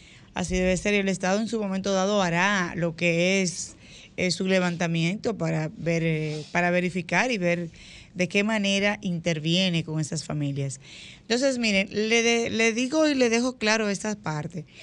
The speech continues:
La pensión solidaria, el monto hasta el día de hoy son seis mil pesos. Esos seis mil pesos, a diferencia, eh, la, mi, mi aclaración viene en la, eh, por lo siguiente. Recuerden que hay una pensión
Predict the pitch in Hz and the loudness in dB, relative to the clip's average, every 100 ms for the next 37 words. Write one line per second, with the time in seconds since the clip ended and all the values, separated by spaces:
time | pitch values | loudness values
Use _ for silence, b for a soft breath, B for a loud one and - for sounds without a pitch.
0 | B B B 220 233 233 254 262 285 269 | B B B 0 0 0 0 0 0 2
1 | 202 180 180 - 196 190 190 202 247 247 | 4 4 2 -2 -2 0 0 0 0 0
2 | 175 170 160 175 165 170 156 175 196 196 | 0 -2 -2 -4 -4 -2 0 2 2 4
3 | 185 175 190 175 180 180 175 175 180 165 | 2 0 -4 -4 -4 -4 -2 -4 -4 -4
4 | 143 127 - - - - - 113 B B | -4 -4 -6 -8 -8 -12 -12 -12 B B
5 | B B B B 220 277 269 247 247 247 | B B B B 0 2 2 2 0 0
6 | 247 185 160 - 180 - - b b b | 2 2 2 -2 -8 -10 -20 b b b
7 | b 190 180 196 - 190 226 233 196 - | b 0 2 0 2 2 4 0 -2 -2
8 | 165 160 165 b b b b b - 196 | 0 0 -6 b b b b b 0 2
9 | 202 196 190 196 208 202 196 190 196 196 | 2 0 -2 2 2 2 2 2 2 2
10 | 196 202 196 247 247 262 254 247 226 - | 2 0 2 0 2 2 2 0 -2 -2
11 | 202 202 202 196 196 160 147 135 156 185 | -2 -2 -2 -2 -2 -2 -2 -2 -4 -2
12 | 202 226 277 254 233 247 - 208 226 233 | 0 0 2 4 4 2 -4 -4 -2 -2
13 | 226 196 - 180 160 156 | -2 -6 -4 -2 -2 -2